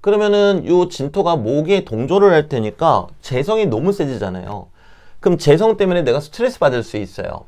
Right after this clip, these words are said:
근데 이때 재성이 만약에 편재다. 그러면은 막 여기저기 일만 벌려놓고 수습이 안 될 수도 있습니다. 때문에, 어, 하나를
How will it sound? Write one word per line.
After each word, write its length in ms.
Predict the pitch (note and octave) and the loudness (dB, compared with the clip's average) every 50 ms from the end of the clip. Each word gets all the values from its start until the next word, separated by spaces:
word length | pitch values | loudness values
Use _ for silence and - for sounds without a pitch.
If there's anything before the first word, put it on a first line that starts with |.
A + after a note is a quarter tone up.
| - _ | -20 _
근데 200 | - D#3 F3+ F3+ | -8 -4 -2 -2
이때 280 | C#3+ C3+ D3+ - G3 F#3 | -2 -2 -2 0 -2 0
재성이 380 | - C#3 B2+ C3+ D3+ D3 D3 | 0 -2 -4 -2 -4 -4 -2
만약에 340 | C#3+ A#2+ G2+ G#2+ A2+ B2+ C3 | -2 -2 -2 -2 -4 -8 -8
편재다. 720 | - - A#3 A3+ A#3 F#3+ F#3 C3+ A2+ B2+ C#3 C3 F#2+ E2+ - - - - - - - - _ - - | -8 -6 -4 -2 0 0 0 2 2 4 2 2 2 -2 -10 -20 -20 -20 -20 -20 -20 -20 _ -12 -6
그러면은 680 | - F3 G3 G3 F#3 F3+ F3+ F3+ F#3 F3+ F3 D3+ A2+ - | -2 0 0 2 2 2 2 2 0 0 0 -2 -2 -2
막 160 | - F3+ C3 | -2 0 2
여기저기 460 | A#2 A#2 C#3 E3+ G3+ G#3 G#3+ F#3+ F3 | 2 2 2 2 0 0 0 0 0
일만 380 | E3 B2+ B2+ D3+ F#3+ A3+ A#3 A#3 | 0 -2 0 0 0 0 0 0
벌려놓고 880 | G#3 F#3+ E3+ E3+ D#3 C#3 C3 - - - A#2 B2 C#3+ D#3+ D#3 A#2 F#2 - - - | 0 0 0 0 -2 -2 -4 -6 -8 -6 -4 -2 -2 -2 -2 -4 -6 -10 -16 -20
수습이 420 | - - - B3 A#3 B3+ B3+ A3 | -18 -12 -8 -8 -8 -2 -2 -2
안 200 | A3+ - G2+ A#2+ | -2 -2 -4 -2
될 140 | D3 A3 B3 | 0 0 0
수도 260 | A#3+ - A3 F3+ F3 | 0 -2 -6 -4 -4
있습니다. 680 | D3+ B2 A2+ - - G2+ G2 F#2 F#2 C3 C3 G#2+ G#2+ G2 - - | -4 -4 -6 -8 -10 -10 -8 -6 -4 -4 -4 -4 -6 -10 -12 -8
때문에, 600 | F#3+ A3 A#3+ A#3 A3 E3 D3 F3 E3+ B2+ G2+ G2 - - - - - - - - - - - - - - | -6 -4 -2 -2 -2 -2 -2 -4 -4 -6 -8 -12 -16 -18 -18 -18 -18 -20 -18 -18 -18 -18 -16 -18 -6 -2
어, 380 | C3+ C3+ C3 B2+ B2+ B2+ A#2+ - - | 2 4 4 4 4 2 0 -2 -6
하나를 720 | - - - - B3+ B3+ B3 A#3 A#3 A3+ G#3+ - - - | -8 -10 -8 -6 -4 0 4 6 6 6 6 4 -2 -8